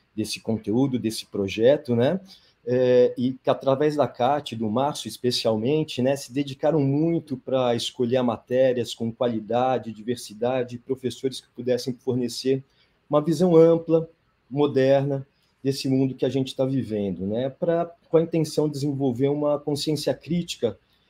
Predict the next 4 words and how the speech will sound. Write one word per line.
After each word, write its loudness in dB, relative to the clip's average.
inovadora 2
das 0
questões -6
socioambientais. -6